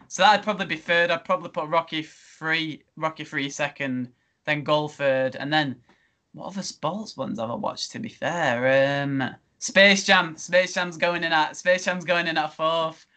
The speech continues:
What a film that is! Um, let's go with, I don't think I've seen many sport ones.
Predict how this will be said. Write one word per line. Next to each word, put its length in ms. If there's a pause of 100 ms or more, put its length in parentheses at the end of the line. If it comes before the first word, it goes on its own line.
(240)
What 200
a 20
film 480
that 260
is! 300
Um, 440 (1000)
let's 280
go 200
with, 380 (1300)
I 60
don't 100
think 200
I've 120
seen 360
many 200
sport 380
ones. 420